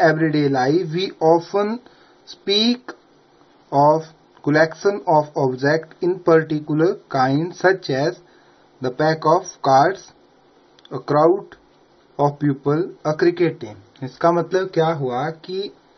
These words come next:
set एक collection होगा particular kind का जो change ना हो सके, जैसे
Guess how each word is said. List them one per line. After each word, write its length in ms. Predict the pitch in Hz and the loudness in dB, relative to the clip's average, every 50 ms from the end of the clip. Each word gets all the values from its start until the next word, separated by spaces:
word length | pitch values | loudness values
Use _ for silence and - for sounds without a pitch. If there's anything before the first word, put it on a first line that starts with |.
| _ _ _ _ _ _ _ _ _ _ | _ _ _ _ _ _ _ _ _ _
set 460 | - - 160 175 208 - - - - _ _ _ _ _ _ _ _ _ _ _ _ _ _ _ _ _ _ _ _ _ _ _ _ _ _ _ _ _ _ _ _ _ _ _ _ _ _ _ _ _ _ _ _ _ - - | -6 0 0 2 0 0 -4 -10 -20 _ _ _ _ _ _ _ _ _ _ _ _ _ _ _ _ _ _ _ _ _ _ _ _ _ _ _ _ _ _ _ _ _ _ _ _ _ _ _ _ _ _ _ _ _ -2 2
एक 260 | 165 175 180 - - | 2 2 2 0 -4
collection 500 | 170 160 156 156 156 - - 208 202 190 | -2 -2 -2 -2 -2 -4 -4 -4 -2 -2
होगा 400 | 175 151 139 123 117 120 123 147 196 202 - _ _ _ _ _ _ _ _ - | 0 -2 -2 -2 0 0 0 0 -2 -4 -8 _ _ _ _ _ _ _ _ 0
particular 640 | 175 180 190 190 190 196 185 - 190 175 175 180 233 226 - - | 2 2 2 2 -2 -6 -6 -2 0 2 2 2 2 0 -4 -6
kind 300 | - 151 139 135 117 113 | -4 -2 -2 -2 -4 -8
का 280 | - - 104 101 - - _ _ _ _ - 127 | -14 -16 -16 -16 -18 -20 _ _ _ _ -8 -2
जो 300 | 139 160 196 240 - - _ _ _ _ _ _ _ - | 0 0 0 -2 -4 -14 _ _ _ _ _ _ _ -2
change 300 | 170 180 185 185 165 156 | 0 0 0 0 -2 -2
ना 100 | 160 143 | -2 -2
हो 180 | 131 123 110 | -4 -4 -10
सके, 300 | 104 - - - - - - - _ _ _ _ _ _ _ _ _ - | -16 -18 -20 -20 -20 -20 -20 -20 _ _ _ _ _ _ _ _ _ -4
जैसे 440 | 135 147 147 156 160 - 196 240 269 | -2 0 0 0 0 -2 -2 -2 -4